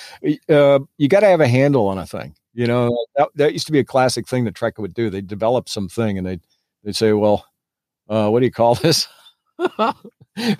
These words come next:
We get out there to do the presentation. I say, "Well, what do you call this?" And <laughs> they'd have some sort of, like, cryptic description, you know. <laughs> And I'd go, "No, no, no,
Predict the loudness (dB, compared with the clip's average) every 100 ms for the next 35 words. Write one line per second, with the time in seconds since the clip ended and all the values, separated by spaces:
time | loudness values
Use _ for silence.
0 | -8 -14 -2 0 2 2 2 2 0 0
1 | -6 -8 -4 -4 -4 -4 -4 -8 -6 -2
2 | -2 -2 -4 -6 -6 -10 -8 -10 -2 0
3 | 0 0 2 2 0 0 -2 2 0 0
4 | -4 -2 -2 -2 -2 -2 -4 -6 _ _
5 | _ -14 -12 -2 -2 2 -2 0 -4 -2
6 | 0 -2 -2 -2 0 0 -2 -4 _ -20
7 | -18 -18 -12 -10 -6 -6 -6 -12 -8 -8
8 | -4 -4 -4